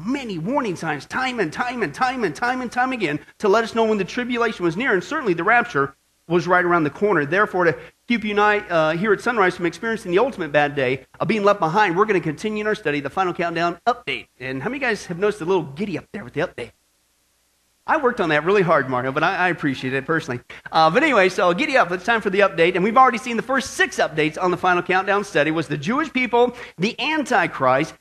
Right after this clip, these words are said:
modern technology, worldwide upheaval, the rise of falsehood, and that's right, the last time was the rise of wickedness. And what we saw clearly is that God told us, "How do you know you're in the last days?" Well, when you see this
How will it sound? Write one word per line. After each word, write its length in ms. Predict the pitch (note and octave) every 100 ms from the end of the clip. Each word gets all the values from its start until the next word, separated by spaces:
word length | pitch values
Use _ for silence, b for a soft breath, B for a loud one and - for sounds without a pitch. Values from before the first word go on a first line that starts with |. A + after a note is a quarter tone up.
| _
modern 380 | C3+ F#3+ E4+ C#4
technology, 760 | A#3+ G#3+ - E3 D#3+ D#3+ D3+ C#3+
worldwide 600 | A#2+ F#3 C#4+ C4 A#3+ A3
upheaval, 480 | F3 F#3+ E3+ E3
the 120 | D#3 C#3+
rise 380 | G3 D4+ C4+
of 80 | A3
falsehood, 500 | G#3+ G3+ G3+ G3 G3+
and 180 | D3+ D#3+
that's 200 | A#3 A#3
right, 180 | G3 G3
the 60 |
last 240 | G3 C4 -
time 180 | G#3 G3+
was 140 | G3
the 100 | G#3+
rise 560 | F3 G3 G#3 A3 A3+ -
of 300 | F3 F#3+ F3
wickedness. 600 | F3+ C4+ G3+ E3+ C#3 A2+ - B B
And 140 | D#3 F#3+
what 120 | C4+
we 140 | A#3+
saw 400 | A3+ C#4+ D#4 D#4
clearly 540 | C4 - E4 F#4 A3 F3+
is 80 | F#3
that 160 | G3+
God 260 | G3+ C#4+ C4+
told 320 | C4+ B3 F#3
us, 180 | F3 F#3+
"How 140 | G#3
do 80 | C4+
you 60 | C#4
know 120 | C#4+
you're 140 | D4
in 60 | C#4+
the 60 |
last 260 | D4 C#4+ C#4+
days?" 400 | D4+ C#4+ G3 D3+
Well, 180 | E3+ A3+
when 140 | G#3+
you 180 | A#3+ D#4
see 240 | - C#4
this 240 | C4+ B3+